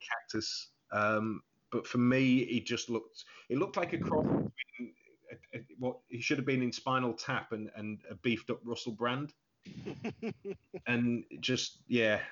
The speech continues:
Speaker 1: wasn't happening for me. As you said, the, the look as well, the singlet just screamed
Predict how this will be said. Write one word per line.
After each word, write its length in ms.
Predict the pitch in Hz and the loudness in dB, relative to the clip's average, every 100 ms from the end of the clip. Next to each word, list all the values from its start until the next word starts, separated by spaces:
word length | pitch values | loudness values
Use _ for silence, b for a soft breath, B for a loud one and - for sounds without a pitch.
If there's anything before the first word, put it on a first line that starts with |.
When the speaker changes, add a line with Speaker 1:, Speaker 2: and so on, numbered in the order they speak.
| - 92 127 | -14 -6 -2
Speaker 1:
wasn't 280 | 113 104 | 0 0
happening 280 | 107 95 101 | -4 -4 -8
for 120 | - | -6
me. 100 | 113 | -2
As 80 | 110 | 0
you 60 | 110 | 0
said, 280 | - 113 - | 0 0 0
the, 100 | 110 | -2
the 180 | - 113 | 0 0
look 420 | 120 131 127 117 | 4 4 2 -2
as 140 | 107 | 0
well, 200 | 117 113 | 2 0
the 80 | 107 | 0
singlet 640 | - 127 120 110 110 - | -4 -2 -2 -2 -4 -6
just 300 | - 107 - - - _ | -10 -10 -12 -16 -20 _
screamed 800 | - - - 110 113 110 107 98 | -12 -10 -4 2 2 2 -2 -6